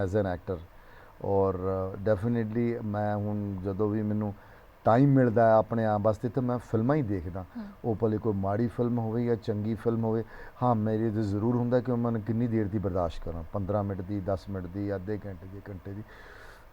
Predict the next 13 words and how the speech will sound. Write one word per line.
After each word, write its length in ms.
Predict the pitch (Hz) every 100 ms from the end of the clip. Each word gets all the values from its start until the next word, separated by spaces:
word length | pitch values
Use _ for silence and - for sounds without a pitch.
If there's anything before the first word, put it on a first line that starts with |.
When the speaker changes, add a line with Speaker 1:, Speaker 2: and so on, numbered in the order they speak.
| -
Speaker 1:
ਸੋ 100 | 214
ਫਿਲਮਾਂ 460 | 214 - 208 214 226
ਵੀ 80 | 214
ਕੁਛ 260 | 160 208
ਬਹੁਤ 360 | 156 143 151 170
ਜ਼ਿਆਦਾ 340 | 147 160 170 175
ਅੱਛੀਆਂ 320 | - 160 143
ਨਹੀਂ 180 | 135 110
ਲੱਗ-, 200 | 95 90 113
ਬਣੀਆਂ 380 | 110 101 107
ਜਿਨ੍ਹਾਂ 340 | 107 117 117 120
ਨੂੰ 160 | 120
ਬੰਦਾ 480 | 113 107 110 110 107